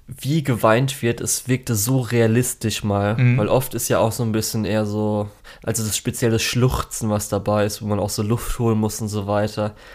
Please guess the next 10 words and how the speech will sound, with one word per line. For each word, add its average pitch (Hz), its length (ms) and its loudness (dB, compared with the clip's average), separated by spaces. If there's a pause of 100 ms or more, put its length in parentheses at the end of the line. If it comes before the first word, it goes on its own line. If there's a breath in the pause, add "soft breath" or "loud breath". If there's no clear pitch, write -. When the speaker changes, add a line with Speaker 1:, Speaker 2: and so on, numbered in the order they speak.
Speaker 1:
das - 200 -8
war 107 160 2
richtig - 460 -2
gut, 101 380 -6 (320 soft breath)
war - 80 -12
ich - 140 -10
richtig 101 180 -4
beeindruckt. 98 580 -2 (1700 loud breath)
Und 135 420 0
dann 135 560 4